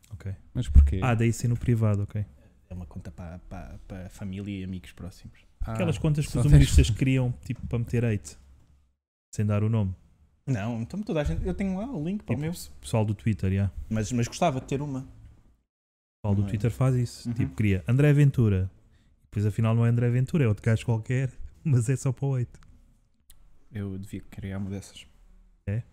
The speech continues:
Speaker 3: Havia... nós já falámos sobre isto, havia uma muito gira. Facebook, não era? Ou do, não sei se era do Facebook,
Speaker 1: Havia
Speaker 3: se era do
Speaker 1: várias.
Speaker 3: Twitter.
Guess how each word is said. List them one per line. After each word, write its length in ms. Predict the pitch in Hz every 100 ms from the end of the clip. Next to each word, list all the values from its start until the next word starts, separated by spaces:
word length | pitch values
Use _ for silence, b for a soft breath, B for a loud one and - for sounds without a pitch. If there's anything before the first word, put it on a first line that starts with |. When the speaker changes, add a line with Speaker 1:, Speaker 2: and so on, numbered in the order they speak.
| - - _ _ _ 131
Speaker 3:
Havia... 240 | 120 151 180
nós 160 | 202
já 80 | 220
falámos 240 | 151 139
sobre 160 | 156 147
isto, 100 | 123
havia 180 | 127 135
uma 220 | 139 139
muito 220 | 139 135
gira. 320 | - 127 117 - - - _ _ _ _ -
Facebook, 480 | 127 - 123 127 117
não 80 |
era? 180 | 113 113 - _ _ _ _ _ -
Ou 80 | 110
do, 160 | 107 104 _
não 180 | 123 127
sei 140 | -
se 100 | -
era 80 | 120
do 60 | -
Facebook, 300 | 123 - 110
Speaker 1:
Havia 80 | 95
Speaker 3:
se 60 |
era 100 | 120
do 40 | 127
Speaker 1:
várias. 340 | 127 120 95
Speaker 3:
Twitter. 200 | -